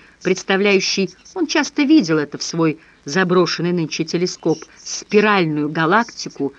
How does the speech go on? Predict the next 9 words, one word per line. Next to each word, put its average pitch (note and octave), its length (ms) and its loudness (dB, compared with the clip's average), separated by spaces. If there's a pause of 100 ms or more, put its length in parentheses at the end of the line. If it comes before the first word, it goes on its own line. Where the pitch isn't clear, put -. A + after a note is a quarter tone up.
(180)
находящуюся E3 920 -2
по E3 200 -2
ту E3 180 -6
сторону E3 520 -2
Млечного D#3 600 -4
Пути. D#3 520 -8 (1300)
Ночь A3 340 2
за G#3+ 260 2
ночью E3 580 0